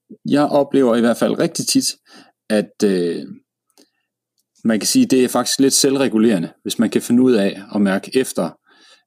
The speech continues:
øh, hvad for noget kost gør, at man får det, får det bedst bagefter. Jamen, det er nok også det, som er, er, det er i hvert fald nok, øh, en af de muligheder, der er for at spise noget, som er rigtig godt for en. I bund og grund, så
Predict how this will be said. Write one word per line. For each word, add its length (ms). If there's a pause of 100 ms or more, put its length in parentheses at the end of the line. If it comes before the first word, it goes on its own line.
(100)
øh, 540 (760)
hvad 140
for 100
noget 200
kost 340
gør, 200
at 140
man 140
får 240
det, 460 (180)
får 120
det 140
bedst 320 (240)
bagefter. 480 (460)
Jamen, 140
det 60
er 40
nok 160
også 240
det, 220 (280)
som 300
er, 420 (400)
er, 340
det 120
er 40
i 20
hvert 160
fald 140
nok, 200
øh, 440
en 200
af 80
de 120
muligheder, 400
der 120
er 100
for 280
at 60
spise 320
noget, 200
som 160
er 60
rigtig 220
godt 140
for 100
en. 180 (800)
I 120
bund 200
og 40
grund, 180
så 240